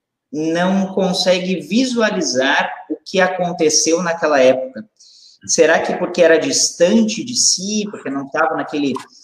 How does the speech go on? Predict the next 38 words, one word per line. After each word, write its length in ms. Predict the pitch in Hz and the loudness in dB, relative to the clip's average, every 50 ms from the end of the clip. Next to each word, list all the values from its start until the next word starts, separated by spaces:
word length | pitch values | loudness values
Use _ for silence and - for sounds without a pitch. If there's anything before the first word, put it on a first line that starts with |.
| - - - - | -20 -16 -8 -2
vamos 160 | 127 123 123 | 0 0 2
dizer 180 | 135 123 - - | 2 0 -2 -2
assim, 100 | - 151 | -4 -4
naquele, 280 | 139 131 - 131 120 | -4 -4 -4 -4 -2
naquele 460 | 120 123 123 123 123 131 131 131 135 | 0 0 0 0 0 2 2 2 2
núcleo 600 | 143 151 180 240 233 - - 180 165 147 131 113 | 2 4 4 4 4 2 0 0 2 2 2 0
que 140 | - - 131 | -2 0 2
era 300 | 127 131 135 135 135 - | 4 4 4 2 2 0
combatido? 1080 | - 151 151 143 - 120 - - - - - 196 220 233 202 190 196 202 190 - - - _ | -2 -4 -2 -2 -2 -2 -2 -2 -6 -6 -2 0 0 0 0 -2 -4 -6 -6 -8 -10 -14 _
Por 80 | - 240 | -20 -20
que 100 | - - | -18 -14
que 60 | - - | -6 0
o 20 | |
senhor 160 | - 262 247 | 0 2 2
tem, 200 | - 254 247 247 - - - - - | 2 2 2 2 2 0 -2 -6 -8
né, 180 | 160 160 175 202 | -6 -4 -2 -2
o 140 | 196 - - | -2 -4 -8
que 80 | - | -12
que 160 | - - _ _ - | -16 -18 _ _ -2
pode 280 | 240 233 233 226 226 | 0 0 0 0 -2
ter 80 | 233 220 | -2 -4
acontecido 560 | 214 208 202 185 - 180 170 - 175 165 160 | -2 -2 -4 -4 -4 -2 -2 -2 -2 -2 -4
isso? 160 | 151 - - | -4 -6 -6
Tem 160 | - 196 202 190 | -6 -6 -4 -4
gente 260 | 180 185 196 185 - | -2 -4 -4 -6 -8
que 60 | - | -8
tem 140 | 196 196 190 | -6 -4 -4
a 80 | 185 | -4
visão 280 | 185 170 147 151 151 175 | -2 0 0 0 0 0
de 120 | 190 196 - | -2 -6 -6
que, 200 | - 226 262 330 - | -6 -6 -6 -6 -4
não, 340 | 262 233 247 269 269 226 - | -2 0 2 2 2 2 0
mas 140 | - - - | -2 -4 -6
foi 120 | - 147 | -8 -6
um 60 | 175 208 214 | -4 -2 0
momento 380 | 202 170 160 180 214 220 214 | 0 0 0 -2 -4 -4 -4
muito 220 | 185 170 - - 113 | -6 -8 -8 -6 -2
bom, 480 | 120 143 196 240 277 277 254 214 - | 2 4 6 6 6 6 6 6 4